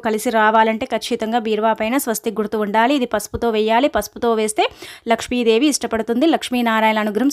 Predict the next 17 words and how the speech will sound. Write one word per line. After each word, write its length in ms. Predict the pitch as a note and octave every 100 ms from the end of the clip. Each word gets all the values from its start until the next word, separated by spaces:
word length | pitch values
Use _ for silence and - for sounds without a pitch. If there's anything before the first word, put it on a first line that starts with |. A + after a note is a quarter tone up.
| A3
సంపూర్ణంగా 540 | F#3+ G#3+ A3 A3 A#3
కలుగుతుంది, 420 | G#3+ G#3 G#3 A#3 D4 A3+
బీరువాలో 400 | A3 A3 A3 C#4+ G#3+
డబ్బు 220 | G3+ C#4+
నిలకడగా 400 | A#3 G#3 G3+ A#3 C4
ఉంటుంది. 320 | G3+ G#3+ G#3 - - - - A#3+
అలానే 300 | C4 D4+ D#4+ D4
కాకుండా 280 | - C4 C4 A#3+
ఏంటంటే 300 | A#3+ A#3+ C#4 A3+
బీరువాలో 400 | B3+ B3+ B3 D#4 - - - _ _ _ _ _ A3+
ఎప్పుడు 240 | A#3 D4+ D4+
కూడా 140 | B3
అండి 140 | A#3 D4+
మనకి 200 | C#4 A#3+ A#3
ఎంత 180 | A#3 C4+ B3+ A3 G#3+
అవసరం 300 | A3+ C4 B3+
ఉన్న 140 | A#3+